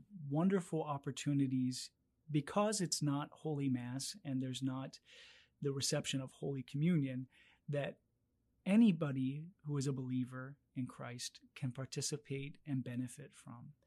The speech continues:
And so I think it's, it's not something we would typically do in an ecumenical setting with other Christians who might not believe what we believe as far as our Eucharistic doctrine, uh,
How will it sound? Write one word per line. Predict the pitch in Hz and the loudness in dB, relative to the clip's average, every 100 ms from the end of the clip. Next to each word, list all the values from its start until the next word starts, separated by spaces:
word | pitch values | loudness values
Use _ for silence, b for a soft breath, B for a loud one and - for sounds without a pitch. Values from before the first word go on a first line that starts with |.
| b b b b | b b b b
And | 151 | -2
so | - 170 - | 0 -2 -4
I | 175 | -2
think | 170 247 | 0 2
it's, | 226 - - | 2 -2 -6
it's | 165 - | -2 4
not | 214 247 | 4 6
something | 240 196 | 2 4
we | 156 | 4
would | 139 139 | 2 -2
typically | - 202 208 160 143 | -2 -2 -2 -2 -2
do | 135 139 135 | 0 0 0
in | 127 | 0
an | 127 156 | -2 -8
ecumenical | 139 139 131 143 139 143 | -6 -4 -2 -2 -4 -8
setting | - 139 127 131 135 135 _ | -8 -6 -4 -4 -6 -10 _
with | 147 139 - 190 | -6 -6 -8 -8
other | 151 147 | -4 -4
Christians | 135 - 143 - 139 131 | -4 -2 -2 -2 -4 -4
who | 143 | -2
might | 143 165 175 | 0 -2 -2
not | 139 135 | -6 -8
believe | 143 135 139 147 139 131 - _ _ _ | -10 -6 -4 -2 -2 -6 -14 _ _ _
what | 151 143 | -4 0
we | 143 | 0
believe | 139 131 139 131 127 123 b b b - | -2 -2 -2 -2 -4 -8 b b b -10
as | 127 | -8
far | - 135 | -4 -4
as | 131 131 160 170 | -4 -8 -10 -8
our | 131 | -4
Eucharistic | 135 139 143 139 - 131 - - | -2 -2 -4 -6 -6 -10 -12 -10
doctrine, | 139 160 170 127 123 123 b b b b | -6 -4 -6 -8 -8 -10 b b b b
uh, | 127 | -10